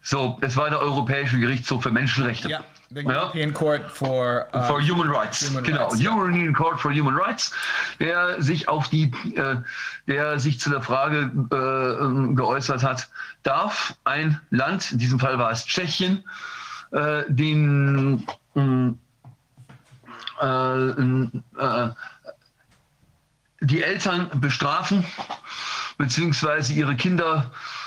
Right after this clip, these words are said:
Speaker 1: von Zutritt zur, äh, Kindertagesstätte fernhalten, wenn sie die Kinder nicht gegen Masern, Mumps, Röteln und sowas Ähnliches impfen,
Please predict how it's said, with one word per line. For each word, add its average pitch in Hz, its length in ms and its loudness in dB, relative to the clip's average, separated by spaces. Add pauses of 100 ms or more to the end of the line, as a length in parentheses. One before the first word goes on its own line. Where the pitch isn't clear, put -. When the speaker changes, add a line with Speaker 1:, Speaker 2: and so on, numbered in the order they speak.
Speaker 1:
von 156 500 2
Zutritt 156 480 2
zur, 139 500 2
äh, 143 140 2
Kindertagesstätte 135 920 2
fernhalten, 127 720 2 (680)
wenn 135 300 4
sie 123 160 4
die 120 140 4
Kinder 127 340 2
nicht 120 260 2
gegen 113 240 4
Masern, 123 520 4
Mumps, 117 360 2
Röteln 120 400 4
und 117 100 4
sowas 117 300 2
Ähnliches 113 440 4
impfen, 120 400 2